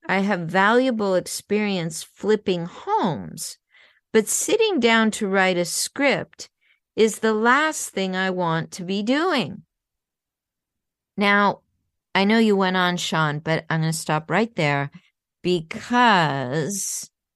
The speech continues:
you said something really key, and that was sitting down to write a script for your YouTube channel is the last thing you want to be doing.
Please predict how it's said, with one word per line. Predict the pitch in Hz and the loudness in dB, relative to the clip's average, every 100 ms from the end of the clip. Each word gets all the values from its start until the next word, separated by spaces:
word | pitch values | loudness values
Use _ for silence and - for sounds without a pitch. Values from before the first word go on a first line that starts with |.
| _ _ _ _ | _ _ _ _
you | - 165 | -6 -4
said | - 170 | 0 -2
something | - 156 107 | 0 -4 -2
really | 151 147 135 | -2 -4 -6
key, | - 151 139 - _ _ - | -8 -8 -8 -10 _ _ -8
and | 151 156 | -4 0
that | 170 196 - | 2 2 0
was | 151 151 143 139 - _ - _ - | -2 -2 -2 -4 -8 _ -20 _ -10
sitting | - - 220 226 262 254 | -6 0 2 2 2 2
down | 214 196 185 | 2 2 2
to | 180 | 0
write | 165 170 170 160 | 2 2 2 0
a | 156 151 | -4 -4
script | - - - 262 254 - - - - _ _ _ _ _ _ - | -4 -4 0 0 0 -4 -14 -18 -20 _ _ _ _ _ _ -8
for | 185 | -2
your | 170 156 143 | 0 0 -2
YouTube | 156 165 165 - 165 147 | 0 0 -2 -4 -4 -4
channel | - 156 139 135 127 147 - _ _ _ - | -6 -4 -4 -4 -6 -8 -12 _ _ _ 0
is | 185 175 160 | 0 0 -4
the | 180 170 | -4 -2
last | 170 180 190 208 208 - - | 0 2 2 0 -2 -8 -6
thing | 165 160 147 151 | -2 -2 -2 -4
you | 156 175 | -2 -2
want | 165 147 143 139 - | -2 -2 -2 -2 -8
to | - | -10
be | 151 170 | -6 -6
doing. | 160 170 226 254 170 - | -6 -4 -2 -2 -4 -8